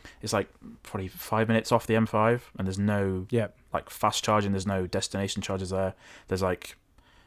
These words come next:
Speaker 1: some three pins underneath, um, a canopy somewhere, but it's, there's some really old chargers <laughs> there that look like they're kind of working, but they're,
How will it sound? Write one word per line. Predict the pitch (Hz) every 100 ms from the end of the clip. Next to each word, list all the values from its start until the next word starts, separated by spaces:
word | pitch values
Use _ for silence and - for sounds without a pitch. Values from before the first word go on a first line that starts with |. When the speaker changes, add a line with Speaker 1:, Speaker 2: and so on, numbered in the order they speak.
| _ _
Speaker 1:
some | - -
three | 92 - 95
pins | - 90 90 95
underneath, | 92 90 90 - - - -
um, | 90 87
a | -
canopy | - 95 87
somewhere, | - 85 82
but | 85 82 - _ _ _
it's, | 95 - - _ _ _ _ _ -
there's | 101
some | 107
really | 117 123
old | 107 107 107
chargers | 113 113 107
<laughs> | -
there | 107
that | 98 - - -
look | 117 -
like | 95 90 -
they're | 95 90 _ _ _ _ _ _ _ _
kind | - 98
of | 90
working, | 95 - 92
but | 90
they're, | 90